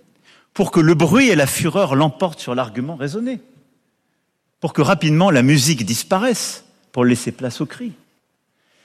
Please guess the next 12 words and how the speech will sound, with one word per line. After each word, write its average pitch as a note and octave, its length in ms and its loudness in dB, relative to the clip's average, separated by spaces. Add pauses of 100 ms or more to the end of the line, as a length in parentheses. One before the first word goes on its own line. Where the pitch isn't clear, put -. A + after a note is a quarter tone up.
(220)
et A3+ 300 4 (220)
dont A3+ 160 4
les G#3 240 4
algorithmes G#3 600 2
sont F3+ 220 -4
faits C#4+ 340 -8
pour - 200 -10
favoriser G3 720 -2 (420)
l'excitation G3+ 880 -2
cognitive, F3 800 -6
la C3+ 120 0
surréaction, E3 920 -4